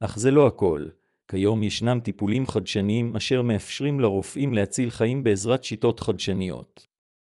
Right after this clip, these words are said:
שעוזרות לחולים בארץ ובעולם להתמודד טוב יותר עם גליובלסטומה.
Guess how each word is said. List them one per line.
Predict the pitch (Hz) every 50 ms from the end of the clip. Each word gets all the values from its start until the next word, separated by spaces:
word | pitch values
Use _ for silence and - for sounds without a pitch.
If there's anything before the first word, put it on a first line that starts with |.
| _ _ _ _ _ _ _ _
שעוזרות | _ - - 101 101 90 101 104 123 139 - 110
לחולים | 95 - - 98 98 117 123 110
בארץ | 92 95 87 101 107 - 98 101 95 - - 98
ובעולם | 95 87 101 101 98 110 120 123 120
להתמודד | 107 101 - - 107 107 101 117 135 139 131
טוב | - - 156 147 131 117
יותר | 104 92 - - 117 135
עם | 135 117 117 110
גליובלסטומה. | 101 127 135 135 120 110 110 110 - - - - 101 95 92 80 67